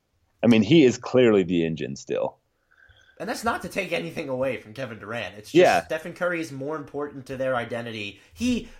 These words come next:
Speaker 2: if Kevin Durant's the better individual player just because of his versatility on defense, you look at what he's doing. Draymond Green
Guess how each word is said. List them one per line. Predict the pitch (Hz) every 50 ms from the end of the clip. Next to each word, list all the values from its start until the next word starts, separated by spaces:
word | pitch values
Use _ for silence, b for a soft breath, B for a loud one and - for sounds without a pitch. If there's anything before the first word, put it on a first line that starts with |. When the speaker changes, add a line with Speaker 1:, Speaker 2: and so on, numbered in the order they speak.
| B
Speaker 2:
if | - 202 196 - _ -
Kevin | - 254 269 349
Durant's | 320 220 202 196 196 196
the | - 151
better | 123 160 165 160 151
individual | 135 143 143 135 131 143 127 135 135 123
player | - - 131 127 131 135 147
just | 135 127 117 -
because | 123 113 - 117
of | 123 110
his | 113 110
versatility | - 127 123 120 - 117 107 - 120 117 120 120 127 127 127 123 _ -
on | 107 113 101
defense, | 98 110 110 107 143 135 143 147 - - b b b b b
you | 123 135
look | 131 147 156 165
at | 160 117
what | 135 143
he's | 117 139 135 123
doing. | 104 123 113 117 131 139 139 139 117
Draymond | 127 131 135 147 151 139 131
Green | 113 123 135 131 123 117 107